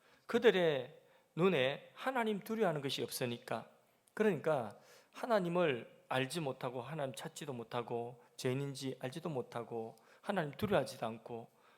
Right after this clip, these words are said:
하는 모든 일들이 불경건한 일들만 하게 될 뿐이라는 거죠. 여기 우리가 이 자리에 있는 것, 우리가 하나님을 찾고 구하는 것,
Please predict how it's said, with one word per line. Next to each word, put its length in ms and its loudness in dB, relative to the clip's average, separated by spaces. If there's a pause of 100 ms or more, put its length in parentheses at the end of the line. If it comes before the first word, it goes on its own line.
하는 300 0
모든 360 0
일들이 420 -6 (260)
불경건한 720 -2
일들만 560 -4 (200)
하게 200 -2
될 140 0
뿐이라는 500 0
거죠. 420 -4 (460)
여기 600 0
우리가 280 2
이 160 -2
자리에 380 0
있는 300 -6
것, 220 -2 (280)
우리가 160 2
하나님을 520 -2
찾고 480 -6
구하는 440 -6
것, 240 -2